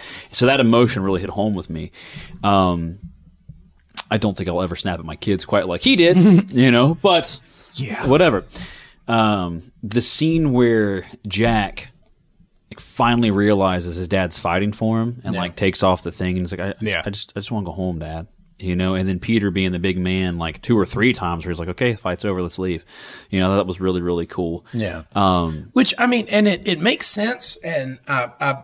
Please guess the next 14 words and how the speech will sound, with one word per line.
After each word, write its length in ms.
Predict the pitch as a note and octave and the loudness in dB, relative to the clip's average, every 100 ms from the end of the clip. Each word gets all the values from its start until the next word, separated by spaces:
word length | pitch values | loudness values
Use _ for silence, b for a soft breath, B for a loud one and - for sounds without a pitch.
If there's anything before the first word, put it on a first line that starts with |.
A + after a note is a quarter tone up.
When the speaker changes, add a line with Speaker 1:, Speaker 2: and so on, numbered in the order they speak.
| - C#3+ - | -14 -20 -10
Speaker 3:
this 260 | C#3+ G3+ F3+ | -6 -4 -4
is 80 | |
one 140 | D#3+ C#3 | -4 -4
of 40 | |
the 60 | A#2+ | -4
first 260 | D3 C#3 | -4 -2
things 140 | C#3 B2 | -4 -6
that 120 | - | -8
popped 240 | - C3 C3 | -8 -6 -8
up 120 | A#2 | -8
in 60 | |
my 160 | A2 D#3 | -6 -6
head 380 | B2+ G#2+ G2+ F#2+ B B B - | -6 -6 -8 -12 B B B -8
is 460 | C3+ B2 A#2 G#2+ | 0 2 2 0